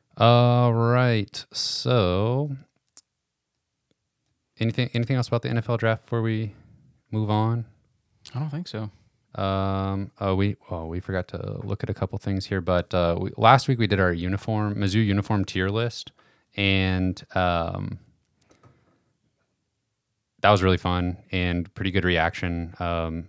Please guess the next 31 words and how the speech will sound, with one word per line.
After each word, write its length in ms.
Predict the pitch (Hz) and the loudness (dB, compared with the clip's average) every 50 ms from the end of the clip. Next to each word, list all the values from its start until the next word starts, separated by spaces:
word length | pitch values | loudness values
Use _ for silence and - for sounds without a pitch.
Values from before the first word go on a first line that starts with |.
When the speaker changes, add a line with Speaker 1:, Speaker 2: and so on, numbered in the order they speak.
| _ _ | _ _
Speaker 1:
on 200 | - 95 90 87 | -8 -4 -4 -4
YouTube 580 | 82 85 87 - - 87 85 85 85 85 80 80 - | -2 -4 -4 -4 -2 -4 -2 -2 -2 -4 -6 -8 -8
and 460 | 87 87 85 82 82 82 82 82 82 | -6 -4 -4 -4 -4 -4 -4 -4 -4
on 300 | 87 85 82 82 80 80 | -4 -4 -2 -2 -4 -6
Twitter 320 | - - 92 87 87 85 | -6 -4 -4 -2 0 0
and 100 | 82 80 | -2 -4
stuff 220 | - - 90 85 - | -2 0 -2 -2 0
from 140 | - 87 82 | -2 -4 -4
that. 260 | 82 82 85 85 - - | -2 -4 -4 -6 -6 -8
So 280 | - - - 90 85 82 | -10 -4 -2 -2 -2 0
we 120 | 85 85 | -2 -4
appreciate 360 | 82 - 87 85 - 95 82 | -4 -6 -8 -6 -4 -4 -2
everybody 380 | 85 85 85 87 90 87 90 82 | -2 -4 -2 -2 -2 -2 -2 -2
giving 240 | 90 95 92 92 92 | -2 -2 -2 0 -2
their 220 | 90 92 92 90 | -2 -2 -2 -4
feedback 500 | - - 117 113 107 101 104 98 101 - | -4 -2 -2 -2 2 4 4 4 4 2
on 140 | 101 98 98 | 0 0 2
that. 340 | 98 98 98 101 - _ - _ - - _ _ _ _ _ - | 2 2 2 0 -2 _ -14 _ -20 -20 _ _ _ _ _ 0
Uh, 360 | - 92 92 92 92 92 90 - - | 2 4 4 4 4 2 0 2 2
I 100 | 104 123 | 4 4
don't 280 | 160 202 202 - _ | 4 0 -4 -6 _
think 460 | - - - - 107 107 117 143 - | -20 -20 -10 -4 -2 0 0 0 0
I 120 | 143 135 123 | 0 0 0
saw 260 | - - 135 127 123 | 0 2 2 2 4
anybody 400 | 120 120 123 123 120 120 117 113 | 4 2 2 4 4 4 2 2
that 200 | 101 95 87 85 | 2 0 -2 -2
just, 280 | 92 95 92 - - - | -4 -4 -4 -4 -4 -2
like, 240 | 95 85 82 - _ _ _ _ _ _ _ _ _ _ _ _ _ _ _ _ _ | -2 -2 -4 -6 _ _ _ _ _ _ _ _ _ _ _ _ _ _ _ _ _
flamed 540 | - - - 95 95 92 92 101 104 110 107 | -20 -10 -2 0 2 4 4 4 4 4 4
our 140 | 98 95 | 2 2
takes 640 | 90 - - 92 92 98 110 120 - - - - - | 2 0 -2 0 0 0 -2 -4 -6 -8 -8 -8 -8